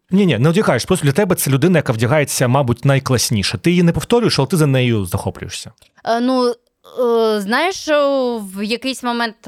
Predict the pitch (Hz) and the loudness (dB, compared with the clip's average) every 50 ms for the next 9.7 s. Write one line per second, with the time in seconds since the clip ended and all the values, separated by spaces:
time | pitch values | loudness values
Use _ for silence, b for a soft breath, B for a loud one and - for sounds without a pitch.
0 | 208 208 208 202 190 202 190 180 196 185 175 - 202 190 185 185 185 185 180 151 | -8 -6 -6 -6 -6 -6 -8 -8 -10 -14 -8 -6 -4 -2 -2 -2 -4 -6 -8 -8
1 | 202 196 190 190 - 190 180 175 - - 185 175 175 180 180 180 175 170 175 170 | -8 -10 -10 -8 -8 -10 -10 -10 -12 -10 -12 -10 -8 -8 -8 -8 -8 -10 -10 -10
2 | 175 170 175 170 - 175 165 175 175 - - 156 160 - 196 233 277 320 330 277 | -8 -10 -10 -12 -14 -16 -18 -16 -16 -14 -14 -14 -12 -10 -6 -6 -6 -4 -4 -6
3 | 247 233 - - 226 214 214 214 202 208 202 196 _ _ _ _ - 285 269 254 | -6 -8 -8 -8 -4 -4 -4 -4 -4 -6 -8 -8 _ _ _ _ -8 -4 -2 -2
4 | 262 - 311 302 - - 214 196 - 240 214 233 240 240 - - 311 359 330 269 | -2 0 -2 -4 -4 -6 -12 -8 -8 -6 -4 -4 -4 -6 -6 -4 -4 -4 -4 -4
5 | 220 190 - 196 220 214 - 254 247 247 - - 214 202 180 - - _ _ - | -4 -4 -6 -4 -4 -4 -2 -2 -2 -2 -2 -4 -4 -4 -4 -6 -12 _ _ -20
6 | - 214 233 220 226 220 220 - - - 226 254 240 247 247 247 254 320 320 269 | -12 -8 -8 -6 -4 -6 -8 -8 -10 -12 -4 -2 -2 0 0 -2 -4 -4 -4 -4
7 | 247 - 202 - - 233 226 226 233 240 247 240 202 180 165 - - - - 180 | -6 -6 -8 -6 -6 -4 -2 -2 -2 -2 -2 -4 -4 -8 -10 -14 -18 -12 -10 -10
8 | 156 156 - - _ _ _ _ _ _ _ - - 190 185 190 185 190 185 190 | -10 -10 -12 -16 _ _ _ _ _ _ _ -12 -12 -8 -6 -6 -6 -6 -6 -6
9 | 190 196 202 180 208 202 208 190 170 180 180 175 175 - | -6 -6 -6 -6 -4 -4 -4 -4 -4 -6 -6 -6 -8 -10